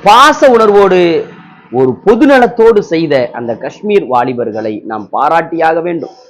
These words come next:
செய்த எல்லோரும், "அல்லாஹு அக்பர், பிஸ்மில்லாஹிர் ரஹ்மானிர் ரஹீம், இறைவா, இவ்-, எங்களை நீ பாதுகாப்பாயாக" என்கின்ற நல்ல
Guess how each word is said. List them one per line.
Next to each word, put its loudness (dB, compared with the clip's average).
செய்த -2
எல்லோரும், 2
"அல்லாஹு 2
அக்பர், -2
பிஸ்மில்லாஹிர் -2
ரஹ்மானிர் -4
ரஹீம், -2
இறைவா, 2
இவ்-, -6
எங்களை -2
நீ -4
பாதுகாப்பாயாக" 0
என்கின்ற -2
நல்ல -2